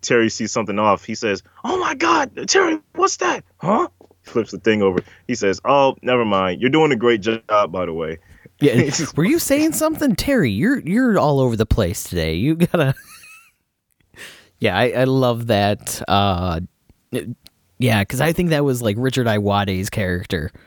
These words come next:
Speaker 2: of Jerry that, uh, did that scene, and it just came off perfectly. I love Richard Iwade. Everything he's in is basically pure gold.
Speaker 1: So I guess,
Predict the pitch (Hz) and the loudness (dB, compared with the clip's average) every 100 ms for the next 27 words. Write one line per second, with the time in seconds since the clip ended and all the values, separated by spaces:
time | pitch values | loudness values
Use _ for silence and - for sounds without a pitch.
0 | _ 92 104 117 117 85 82 67 - - | _ 0 0 0 0 0 0 -2 -6 -12
1 | - - _ - 92 85 - 87 82 95 | -20 -20 _ 2 2 2 2 2 2 0
2 | 101 90 87 92 - 90 85 90 95 110 | -2 0 0 -2 -4 -4 -4 -2 -2 -2
3 | - - 147 123 107 98 - 101 90 90 | -4 0 2 4 2 0 -2 0 0 -4
4 | - - 139 131 110 98 98 98 92 92 | -4 0 2 2 2 0 0 0 0 0
5 | 80 78 78 80 - - 139 147 143 143 | 0 -2 -4 -8 -10 0 2 4 4 4
6 | 131 135 127 113 113 117 104 92 95 101 | 4 4 2 0 2 2 2 2 0 -2
7 | _ _ 139 120 113 107 98 - 92 - | _ _ -4 2 2 2 -2 0 -2 2
8 | 113 92 92 90 80 90 - _ _ _ | 2 2 2 0 0 -4 -10 _ _ _
9 | _ _ _ _ _ _ _ - _ _ | _ _ _ _ _ _ _ -20 _ _
10 | 98 98 87 95 - | 0 0 2 -2 -4